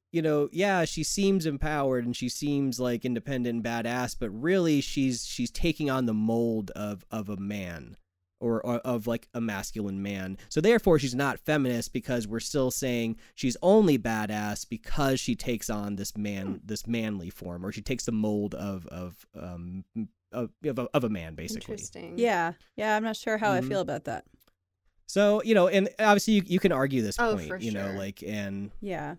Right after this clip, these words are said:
Speaker 1: Yeah.
Speaker 2: Yeah, me too.
Speaker 1: You know, kinda like I was saying in the beginning, I think it depends on what movie you're looking
Speaker 2: Yeah.
Speaker 1: at.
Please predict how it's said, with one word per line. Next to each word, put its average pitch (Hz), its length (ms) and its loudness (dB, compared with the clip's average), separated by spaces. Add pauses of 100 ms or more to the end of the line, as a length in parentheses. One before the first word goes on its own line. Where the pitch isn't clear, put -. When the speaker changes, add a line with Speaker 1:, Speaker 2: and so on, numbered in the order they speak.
(100)
Speaker 1:
Yeah. 110 360 0 (120)
Speaker 2:
Yeah, 208 200 -2
me 214 140 -2
too. 190 460 -8 (360)
Speaker 1:
You 160 100 -4
know, 139 80 2
kinda 143 200 2
like 131 200 -2
I 131 40 0
was 123 80 -2
saying 139 120 -2
in 123 60 0
the 113 60 -2
beginning, 143 360 0
I 123 80 -6
think 165 240 -2
it 160 80 -2
depends 143 420 0
on 104 380 -4
what 113 280 -2
movie 110 460 0
you're 98 240 -4
looking 87 200 -8
Speaker 2:
Yeah. 147 360 -8
Speaker 1:
at. 185 80 -16